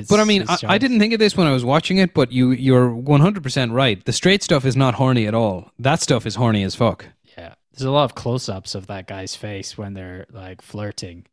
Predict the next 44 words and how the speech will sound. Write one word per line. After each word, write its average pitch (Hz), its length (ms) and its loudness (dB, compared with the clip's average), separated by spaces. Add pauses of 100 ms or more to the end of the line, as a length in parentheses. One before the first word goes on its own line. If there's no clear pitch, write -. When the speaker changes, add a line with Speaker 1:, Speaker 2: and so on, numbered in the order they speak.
(140)
Speaker 1:
And 147 80 0
Speaker 2:
Yeah. 147 200 2
Speaker 1:
he's 117 80 -2 (100)
got 113 140 -6
that 101 180 -12
kind 101 180 -12
of, 95 80 -16
like, 90 180 -14
mm, 87 280 -16
mm, 82 500 -20 (540)
Speaker 2:
<laughs> - 180 2
Yeah, 220 260 4
yeah, 240 180 4
Speaker 1:
lips. 208 60 2
Speaker 2:
he's, 185 120 0
he's 190 240 -2
a, 196 100 2
he's 160 220 -2
a 151 60 4
hot 254 140 -2
young 226 220 -2
piece 208 160 -2
of 110 80 0
Speaker 1:
So, 127 60 2
Speaker 2:
ass. 110 220 0
I'll 120 80 -2
Speaker 1:
yeah, 160 60 0
Speaker 2:
give 202 120 0
him 117 40 -2
Speaker 1:
they're, 151 140 0
Speaker 2:
that. 110 80 -4
Speaker 1:
they're 127 120 -4
both, 131 380 -6
they're, 104 200 -12
they're, 107 340 -10
they're, 110 260 -12 (140)
they're, 110 160 -8 (300)
they're 104 180 -10
absolutely, 104 880 -10
uh, 101 220 -14
perfect - 480 -8
for - 140 -20
each 90 200 -16
other. 92 240 -18